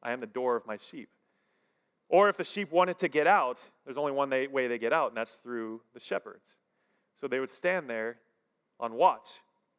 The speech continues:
And then in the morning, the shepherds would line up, shepherd here, shepherd here, shepherd here, shepherd here. Let's say there are three or four. They would line up outside the cave or the sheep pen, and then they would each do a unique special call.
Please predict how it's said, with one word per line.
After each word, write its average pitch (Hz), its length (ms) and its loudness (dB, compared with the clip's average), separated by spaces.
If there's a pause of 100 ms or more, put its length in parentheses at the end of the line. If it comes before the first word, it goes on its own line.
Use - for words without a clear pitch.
(420)
And 160 120 -4
then 214 120 2
in 240 60 -2
the 196 80 0
morning, 190 460 4 (320)
the 160 60 -4
shepherds 208 400 0
would 156 120 -2
line 196 340 4
up, 160 400 -2
shepherd 175 340 0
here, 165 240 -2
shepherd 170 340 -4
here, 156 180 -4
shepherd 143 280 -6
here, 143 220 -4
shepherd 147 300 -8
here. 131 160 -6
Let's 127 140 -6
say 151 100 -4
there 127 100 -6
are 120 40 -8
three 170 200 -4
or 165 80 0
four. 139 280 -2
They 135 100 -2
would 127 140 -2
line 170 280 0
up 143 300 0
outside 147 380 -2
the 151 60 -10
cave 143 380 -4
or 139 60 -8
the 120 80 -14
sheep - 260 -18
pen, 120 300 -6 (640)
and 165 120 -2
then 202 100 4
they 190 120 4
would 175 160 0
each 269 260 -6
do 226 280 0
a 175 100 2
unique 160 480 -6
special 185 640 -2
call. 117 560 -2